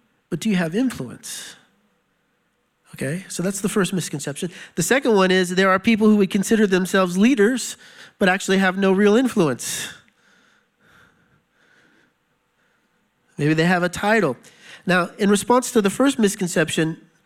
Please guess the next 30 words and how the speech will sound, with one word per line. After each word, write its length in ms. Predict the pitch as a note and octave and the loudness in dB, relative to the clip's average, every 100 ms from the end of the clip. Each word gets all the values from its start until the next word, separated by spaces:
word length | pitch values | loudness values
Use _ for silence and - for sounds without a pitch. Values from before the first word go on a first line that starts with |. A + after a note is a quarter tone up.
| _ _ _ _ _ _ | _ _ _ _ _ _
John 220 | F#3+ F#3 | 0 2
Maxwell 340 | A3 A#3+ A3+ F#3+ | 0 -2 -2 0
wrote 320 | F#3+ F3 - _ _ _ | 2 0 -6 _ _ _
in 120 | - F3+ | -2 0
one 100 | F#3 | 2
of 80 | |
his 120 | F3 F3 | 0 0
books, 260 | G3 F#3+ | 0 0
he 80 | G3 | -2
said, 200 | G#3 G#3 | -2 -2
"Socio-, 520 | C#4+ C#4+ - A#3+ A#3 | 0 -2 0 0 -2
sociologists 840 | - C4 B3 A#3+ A3 A3+ F#3+ E3+ - | -2 0 0 2 2 2 0 -2 -4
estimate 520 | G3 G3+ G3+ E3+ D#3+ | -4 -2 -2 -2 0
that 120 | D#3+ | -2
even 240 | F3+ G#3 F#3+ | 0 0 0
the 80 | F3+ | 0
most 360 | F3+ E3+ - - | 0 -2 -8 -4
introverted 640 | A3 A3+ A#3 G3 G3 G3+ | -4 -2 -2 0 0 -2
individual 840 | A3 G3 F#3+ G3+ F#3+ C#3 C3+ G3 - _ _ _ _ _ _ _ _ - | -4 -4 0 2 2 2 -2 -4 -14 _ _ _ _ _ _ _ _ -4
will 140 | F#3 | -2
influence 580 | - A#3+ A3+ A3 E3+ - | 2 0 2 2 2 -2
ten 320 | - A#3 A#3+ | -4 -2 -2
thousand 500 | A#3+ A3+ G#3+ G3 F3+ | 0 0 0 0 -2
other 260 | F#3 F3 E3+ | -2 -2 -4
people 440 | - G3 F#3+ C#3 | -2 -4 -2 -4
during 400 | D3 D3+ C#3+ D3+ | -2 -4 -2 -4
his 280 | C#3 E3 D#3+ | -4 -4 -2
or 100 | D#3 | -4
her 340 | C#3+ C#3+ C#3+ D3 | -2 -2 -4 -8
lifetime." 720 | C#3 C3+ C3 - G#2 G2 - | -8 -6 -6 -8 -8 -10 -16